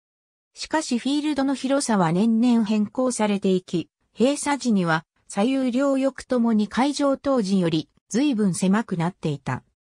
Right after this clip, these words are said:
特に千九百七十六年の改築で、フィールド面積は大幅に縮小された。左中間は現在でも三百九十九フィートと大リーグ屈指の広さを誇るが、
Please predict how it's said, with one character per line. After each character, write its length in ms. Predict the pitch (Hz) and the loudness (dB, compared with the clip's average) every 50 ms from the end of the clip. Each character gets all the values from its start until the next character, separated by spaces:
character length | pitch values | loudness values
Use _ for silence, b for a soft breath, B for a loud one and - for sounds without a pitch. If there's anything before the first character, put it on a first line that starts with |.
| _ _ _ _ _ _ _ | _ _ _ _ _ _ _
特 240 | - 302 330 - 302 | -6 -6 -4 -2 0
に 120 | 254 240 208 | 0 0 0
千 240 | - 233 247 254 | 0 0 0 0
九 240 | 233 - 233 254 247 | -2 -2 -2 -4 -2
百 260 | - 220 208 - 202 | -2 -4 -4 -2 -2
七 280 | 170 165 170 202 247 262 | 0 2 2 2 2 2
十 220 | 196 202 190 175 | 2 2 2 2
六 220 | 170 160 151 - 262 | 2 0 0 -2 -2
年 220 | 269 254 208 170 | 0 0 2 0
の 80 | 160 139 | 0 -2
改 260 | - - 185 180 196 | -2 -2 0 0 0
築 220 | - - - - 190 | -2 -6 -6 -2 0
で、 220 | 185 185 190 - _ _ _ _ _ | 0 0 0 -2 _ _ _ _ _
フ 120 | - 233 | -4 -2
ィ 140 | 262 311 330 | 0 2 2
ー 40 | 330 | 2
ル 100 | 339 320 | 0 0
ド 140 | 302 311 294 | 0 -2 -2
面 200 | 294 294 294 277 | -2 -4 -4 -2
積 300 | - 247 220 - - 190 | -2 -2 -2 0 -2 0
は 160 | 170 151 147 | 0 2 2
大 160 | 156 175 226 | 0 0 0
幅 260 | 254 - 254 247 247 | -2 -2 -2 0 0
に 120 | 240 240 226 | 0 0 -2
縮 260 | - - - - - | -4 -8 -10 -10 -10
小 260 | - - 240 226 220 | -6 -4 -4 -4 -2
さ 160 | 208 - 196 | -2 -2 -2
れ 120 | 180 175 - | -2 -2 -4
た。 200 | - 160 147 - _ _ _ _ _ _ _ _ _ _ _ _ _ | -6 -8 -8 -8 _ _ _ _ _ _ _ _ _ _ _ _ _
左 200 | - - - 202 | -8 -4 -4 -4
中 260 | 202 - 285 294 311 - | -2 -2 -2 -2 -2 -2
間 280 | - 285 262 240 214 | 0 0 0 2 2
は 120 | 185 175 160 | 2 0 0
現 260 | - 220 294 311 277 | 0 0 -2 -2 -2
在 240 | 277 240 220 196 185 | 0 0 0 0 0
で 100 | 185 175 | 0 -2
も 140 | 165 165 | -2 -2
三 280 | - - 262 277 269 247 | -4 -4 -2 -2 0 0
百 300 | 208 175 - - - - | 0 -2 -2 -6 -12 -16
九 240 | - - 262 277 254 | -8 -4 -2 -2 -2
十 220 | 196 - 160 151 151 | -2 -2 -4 -4 -4
九 320 | - - 214 233 247 240 | -4 -2 -2 0 0 -2
フ 100 | - - | -4 -4
ィ 140 | - 247 240 202 | -4 -2 -2 -4
ー 40 | |
ト 140 | - - 180 | -4 -6 -6
と 240 | - - 156 156 - _ _ _ _ - | -4 -2 -4 -4 -6 _ _ _ _ -2
大 240 | 160 185 247 285 277 | 0 0 0 0 0
リ 220 | 302 294 294 285 | -2 -2 -2 -2
ー 40 | 269 | -2
グ 120 | 269 277 | -4 -4
屈 340 | - 285 269 240 - - 220 | -4 -4 -6 -4 -4 -2 -2
指 40 | 208 | -2
の 80 | 180 | -2
広 320 | 170 - - 190 226 233 - | -2 -2 -2 0 0 0 0
さ 140 | 214 196 175 | 0 0 -2
を 80 | 160 | 0
誇 360 | 156 - 185 - 233 233 220 | -2 -4 -4 -2 -2 -2 0
る 40 | 180 | 0
が、 200 | 160 147 147 147 | 0 0 -2 -2